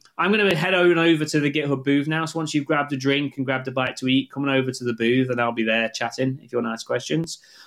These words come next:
Or if you wanna learn more, github dot co slash inner source. There's some white papers there you can share with your colleagues. And then finally, the Inner Source Commons is a fantastic, um,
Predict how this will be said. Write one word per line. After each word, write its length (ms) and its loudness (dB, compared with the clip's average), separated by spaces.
Or 480 4
if 160 0
you 60 4
wanna 180 4
learn 280 4
more, 540 4
github 300 2
dot 180 0
co 240 0
slash 320 -4
inner 220 -2
source. 420 0
There's 160 -6
some 140 -2
white 260 -2
papers 300 -6
there 160 2
you 160 0
can 100 -12
share 300 -2
with 100 -2
your 80 -6
colleagues. 560 0
And 160 0
then 140 0
finally, 640 2
the 200 2
Inner 140 2
Source 260 0
Commons 480 0
is 140 -4
a 40 -8
fantastic, 840 -4
um, 460 2